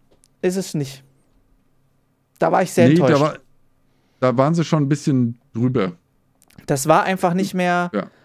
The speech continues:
Speaker 1: es hat einfach nicht
Speaker 2: Ja.
Speaker 1: mehr in die Zeit gepasst irgendwie. So.
Speaker 2: Ja, ich, ich war schon ein bisschen bei, äh, Traumschiff Surprise ein bisschen drauf. Bully Parade, ähm, ähm, war mit dem Schuh des Manitou, das war für mich der absolute Zenit.
Speaker 1: Ja.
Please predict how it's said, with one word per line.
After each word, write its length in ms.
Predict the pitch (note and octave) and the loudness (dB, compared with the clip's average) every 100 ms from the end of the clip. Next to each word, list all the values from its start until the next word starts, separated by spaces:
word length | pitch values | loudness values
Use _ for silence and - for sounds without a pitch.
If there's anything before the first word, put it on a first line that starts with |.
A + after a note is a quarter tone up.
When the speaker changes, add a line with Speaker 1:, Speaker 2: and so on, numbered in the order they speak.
| _ _ _ | _ _ _
Speaker 1:
es 160 | D3 - | -4 0
hat 100 | F#3 | 0
einfach 160 | F#3 F#3+ | 2 0
nicht 140 | F#3 | -2
Speaker 2:
Ja. 60 | F3+ | -2
Speaker 1:
mehr 140 | E3+ | -2
in 60 | D#3+ | -4
die 100 | C#3 | -2
Zeit 300 | D3+ D#3 - | 0 0 -2
gepasst 420 | C3+ B2 - - | -6 -4 -6 -6
irgendwie. 440 | C3 G#2+ G#2+ G#2+ - _ _ _ _ _ _ _ _ _ _ _ _ _ | -6 -6 -8 -10 -16 _ _ _ _ _ _ _ _ _ _ _ _ _
So. 260 | - B2 A2+ - _ _ | -6 -4 -4 -8 _ _
Speaker 2:
Ja, 120 | C#3+ | -2
ich, 180 | D#3+ - - | -2 -6 -6
ich 140 | D#3+ A3+ | -4 0
war 100 | A#3+ | 0
schon 120 | A#3+ | 2
ein 20 | |
bisschen 180 | A3 A3+ | 2 2
bei, 80 | G#3+ | 0
äh, 340 | F#3 E3+ F3 | 0 -2 -2
Traumschiff 380 | F3 F3+ G3+ G3 | 0 0 0 -2
Surprise 500 | - E3+ E3 F3 F3+ | -2 2 2 2 0
ein 60 | E3+ | 0
bisschen 240 | E3+ F3+ | 0 -2
drauf. 220 | D#3+ D#3 | 0 0
Bully 200 | A3+ C4+ | 2 2
Parade, 500 | G#3+ G3 G3+ G3+ F#3 - | 2 0 -2 -2 -4 -2
ähm, 420 | D#3+ D#3 D#3 - | -2 -2 -4 -4
ähm, 480 | D3 D3 C#3+ C3+ - _ - - | -4 -4 -4 -8 -12 _ -20 -4
war 340 | C3+ D3 E3+ D#3+ | -2 0 0 -2
mit 440 | C#3 D#3 E3+ - | 0 -2 -2 -4
dem 100 | E3+ | -2
Schuh 160 | C#3 F3+ | 0 -2
des 140 | D3 | -2
Manitou, 460 | D3+ C#3+ D#3+ - D#3+ | -2 -2 -4 -4 -4
das 240 | C#3 B2+ | -4 -4
war 160 | C3+ C3+ | -4 -4
für 120 | C#3 | -6
mich 120 | C3 | -6
der 80 | C3 | -8
absolute 320 | C#3+ B2+ A#2 | -10 -8 -8
Zenit. 480 | - A2 G2+ G2 - _ - | -6 -2 0 -2 -6 _ -2
Speaker 1:
Ja. 260 | D3 - | -2 -2